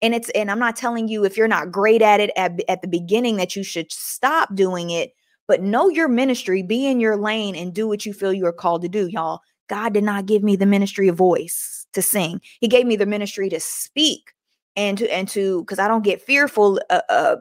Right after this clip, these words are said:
and, and I don't get fearful. Like, I could be in a crowd of fifty thousand people and that would make my day. You know what I mean?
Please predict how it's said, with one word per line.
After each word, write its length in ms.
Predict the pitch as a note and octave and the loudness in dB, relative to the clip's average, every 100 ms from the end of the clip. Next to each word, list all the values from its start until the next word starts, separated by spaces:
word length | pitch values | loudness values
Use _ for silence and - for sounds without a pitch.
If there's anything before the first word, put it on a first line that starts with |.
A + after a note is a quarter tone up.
| _ | _
and, 220 | - F3+ - | -6 -4 -4
and 220 | F3 E3 _ _ _ _ _ _ _ - | -8 -8 _ _ _ _ _ _ _ -2
I 40 | C4 | 0
don't 100 | C#4+ | 4
get 160 | B3 | 2
fearful. 320 | C4 C4+ A#3+ | 4 2 6
Like, 220 | G#3+ F#3+ G#3 | 6 6 4
I 120 | C4+ | 2
could 140 | C#4 | 2
be 140 | A#3+ A#3 | 4 4
in 60 | |
a 60 | G3+ | 4
crowd 400 | - A#3 A3+ G#3+ | 2 4 6 4
of 100 | F#3+ | 2
fifty 220 | B3 A#3+ | -2 0
thousand 360 | A3+ A3+ A3 A3 | 2 2 2 -2
people 300 | A3 F#3 - | -2 -2 -2
and 180 | F#3+ G#3+ | 0 2
that 140 | A3 | 4
would 160 | F#3+ F3+ | 2 2
make 320 | F3+ A#3 A3+ | 2 2 4
my 180 | G#3+ A3+ | 2 6
day. 260 | G3+ D#3 | 4 4
You 200 | D3+ F3+ | 0 -2
know 80 | G3+ | -2
what 80 | G#3+ | -2
I 40 | |
mean? 300 | A3 A3 A3 | 0 -2 -4